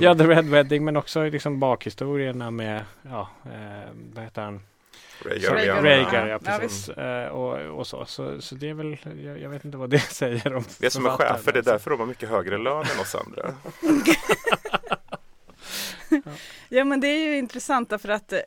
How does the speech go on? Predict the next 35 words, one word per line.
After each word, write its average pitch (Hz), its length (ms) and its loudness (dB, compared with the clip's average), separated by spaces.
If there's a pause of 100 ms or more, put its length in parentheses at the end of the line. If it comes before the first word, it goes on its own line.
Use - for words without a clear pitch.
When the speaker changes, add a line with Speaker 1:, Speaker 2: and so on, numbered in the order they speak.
(300)
Speaker 3:
det 202 140 -2
ekonomiska 240 580 -4
systemet 240 760 -6
bygger 208 440 -8
ju 190 100 -4
på 175 400 -4 (120)
familjen 208 600 -4
som 175 160 -8
enhet. 180 340 0
Speaker 1:
Exakt. - 420 -4
Speaker 3:
Eh, 170 260 -2
och - 420 -6
när 185 260 -2
man 185 280 -4
muckar 240 580 -2
med, 214 240 -4
alltså 190 240 -4
att 190 140 -2
mucka 226 360 -4
med, 214 380 -4
med 190 420 -4 (140)
de 180 360 -4
planerade 175 720 -4
allianser 185 600 -2
som 175 160 -10
ens 170 120 -8
familj 175 280 -6
ska - 180 -8
göra 175 340 -4
är 175 40 -2
ju 175 120 -4
att 170 60 -8
mucka 185 240 -10
med 170 100 -6
hela, 147 520 -6